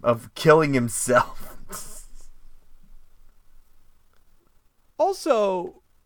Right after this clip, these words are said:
Speaker 2: uh, the, the sheriff that Laurie bumps into,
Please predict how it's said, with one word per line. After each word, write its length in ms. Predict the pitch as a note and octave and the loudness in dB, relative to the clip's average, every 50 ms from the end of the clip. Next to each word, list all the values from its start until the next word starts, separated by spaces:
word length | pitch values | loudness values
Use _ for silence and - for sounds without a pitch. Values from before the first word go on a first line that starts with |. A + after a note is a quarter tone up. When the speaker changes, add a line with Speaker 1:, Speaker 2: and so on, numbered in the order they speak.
| _ _ - | _ _ -8
Speaker 2:
uh, 460 | F#3 F#3 F3+ F3 E3+ E3 D#3+ D#3+ D#3+ | -4 -2 0 0 2 2 2 0 -2
the, 560 | E3 E3 D#3+ E3+ F3 F3 E3+ F3 F3 - - E3+ | -4 -6 -6 -4 -4 -2 -2 -4 -6 -8 -12 -10
the 100 | D#3+ F3 | -10 -10
sheriff 720 | - - - C4+ C#4 C4+ G3+ D#3 C3 A#2 A2+ - - - - | -10 -6 -4 -2 0 2 2 2 2 0 -2 -6 -10 -18 -14
that 420 | D3 C#3 D#3 D#3 D#3 D#3 D#3 - - | -6 -2 0 0 0 0 -2 -6 -8
Laurie 460 | E3+ D#3 E3+ F3+ F#3+ G3+ G#3 G#3 G3 | -4 -2 0 2 2 2 0 0 -4
bumps 440 | E3 D3 E3+ F3 F3 F3 - - - | -2 0 0 0 0 0 -4 -2 -2
into, 560 | F3+ F3+ F3+ E3+ - - E3+ D#3+ D3+ D3 | -2 -2 -2 -4 -4 -2 -2 0 0 0